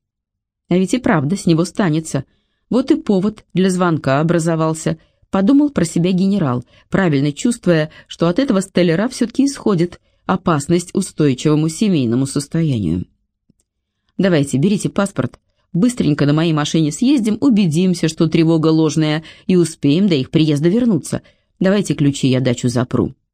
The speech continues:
Антон говорил все более решительно, чувствуя, что генерал понемногу уступает.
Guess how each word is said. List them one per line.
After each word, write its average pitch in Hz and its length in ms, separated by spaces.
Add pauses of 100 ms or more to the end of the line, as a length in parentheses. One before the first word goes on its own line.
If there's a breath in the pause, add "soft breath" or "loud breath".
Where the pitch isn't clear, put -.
(480)
Антон 220 440
говорил 190 340
все 226 200
более 185 320
решительно, 139 640 (260 loud breath)
чувствуя, 196 460
что 170 180
генерал 170 460
понемногу 208 560
уступает. 147 640